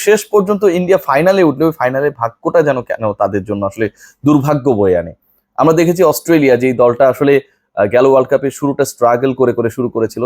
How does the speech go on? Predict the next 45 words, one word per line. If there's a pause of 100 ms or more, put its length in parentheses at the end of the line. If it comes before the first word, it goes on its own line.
(140)
তারা (380)
ভারতকে
যেভাবে (120)
কনভিনসিংলি
নরেন্দ্র
মোদী,
আহ,
স্টেডিয়ামে
হারাই-,
হারিয়েছে
এবং (100)
হা-, (120)
সেই
হারানোর
এক্সপেরিয়েন্সটা
খুব (100)
বিটার
ছিল। (380)
এক
লক্ষ (160)
মানুষ (100)
খেলা
দেখতে
গেছে,
কিন্তু
কেউ
আসলে
খুব (100)
বেশি
তালি
বাজাতে
পারে
নাই। (520)
এবার (560)
এমন
একটা
ভেন্যুতে
খেলা
হচ্ছে (380)
যেটা
হচ্ছে
ভারতে
না,
কিন্তু
তারপরেও